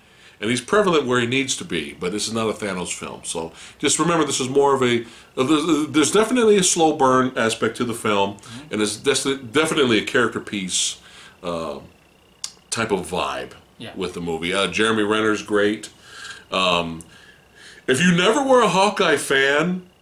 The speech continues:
Speaker 1: that's perfectly fine.
Speaker 2: You might be
Speaker 1: But
Speaker 2: one
Speaker 1: you
Speaker 2: now.
Speaker 1: might be one, uh, after <laughs> this movie. I really enjoyed Hawkeye. Everyone gets their chance to shine.
Speaker 2: Yeah.
Speaker 1: Yeah.
Speaker 2: Uh,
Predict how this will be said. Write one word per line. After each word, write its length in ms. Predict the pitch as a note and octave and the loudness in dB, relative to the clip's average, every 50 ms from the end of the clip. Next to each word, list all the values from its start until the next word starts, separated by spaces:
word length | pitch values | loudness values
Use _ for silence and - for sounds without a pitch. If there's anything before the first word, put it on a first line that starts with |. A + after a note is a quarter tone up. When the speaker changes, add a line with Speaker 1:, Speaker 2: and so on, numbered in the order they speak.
| _ _ _ _ _ _ _ _ _ _ _ _ | _ _ _ _ _ _ _ _ _ _ _ _
Speaker 1:
that's 200 | C#3+ C#3+ D3+ D#3+ | 0 0 0 2
perfectly 400 | - D#3+ D3+ D#3+ D3 C#3 D3 C3+ | 2 2 2 2 2 2 0 0
fine. 460 | - C3+ C3 C#3 C#3+ D3 D#3 E3 F3 | 2 2 2 4 4 4 2 2 0
Speaker 2:
You 160 | D3+ D#3 E3+ | -4 -6 -6
might 280 | E3+ D#3+ E3 F3 E3+ - | -4 -2 -2 -2 -4 -6
be 80 | - F3 | -2 0
Speaker 1:
But 160 | E3 D#3+ D#3 | 0 0 0
Speaker 2:
one 240 | D#3 D3+ D#3 D#3 D#3+ | -2 -6 -8 -6 0
Speaker 1:
you 80 | - D3+ | 2 2
Speaker 2:
now. 40 | D3+ | 4
Speaker 1:
might 240 | D#3 E3 F3+ F#3+ F3+ | 4 4 2 2 2
be 120 | F3+ F3+ | 4 4
one, 340 | F3 D#3 C#3+ C3 A#2 G#2+ G#2 | 4 4 4 4 4 2 0
uh, 40 | G#2 | 0
after 420 | G2+ A2+ - B2 - - - C#3 | 0 0 2 0 0 0 0 -2
<laughs> 80 | - - | 0 2
this 200 | G#3 - - - C#3+ C#3 | 2 0 0 -2 -4 0
movie. 800 | - E3+ F3 F3 - - - D3+ D3+ D3 - - D#3+ D3+ - - - - - - - _ - - - - E3 D#3+ A#2+ - | 2 2 2 2 0 -4 -4 -2 -4 -4 -4 -6 -6 -6 -6 -6 -8 -8 -8 -8 -16 _ -18 -16 -14 -14 -12 -14 -10 -4
I 100 | - B2 | 0 2
really 300 | B2+ B2+ C3+ D3 D3+ D3+ D3 | 4 4 6 6 6 6 4
enjoyed 320 | C#3+ B2+ C3+ C#3+ C3+ C3 | 2 4 4 4 4 4
Hawkeye. 680 | A#2+ B2 B2 B2 A#2+ - B2+ A#2+ A#2+ A#2+ A#2+ B2 B2+ B2+ | 4 2 0 0 2 2 2 4 4 2 2 2 2 2
Everyone 480 | - - - D#4+ D#4+ E4 D#4+ D#4+ D4 B3 | 2 2 2 2 2 2 2 2 2 2
gets 260 | G#3+ B3+ B3 - - | 0 0 0 0 -2
their 140 | - A#3 A3 | -2 -4 -4
chance 380 | F3+ - G3+ G3+ G3+ G3 - - | -2 -2 0 0 0 0 -2 -4
to 120 | - E3+ | -4 -4
shine. 500 | D#3 - - E3+ F#3 F#3 C#3 F#2 D#2+ D2+ - - _ _ - | -2 -2 -2 -2 -2 -4 -4 -6 -6 -8 -14 -20 _ _ -20
Speaker 2:
Yeah. 80 | A#2 G2 - - _ _ _ _ _ | -20 -20 -20 -20 _ _ _ _ _
Speaker 1:
Yeah. 200 | - - G2+ E2+ - - - _ _ | -8 -8 -8 -8 -10 -16 -20 _ _
Speaker 2:
Uh, 280 | - B2+ A2+ A#2 A#2+ B2+ | -12 -10 -8 -8 -10 -12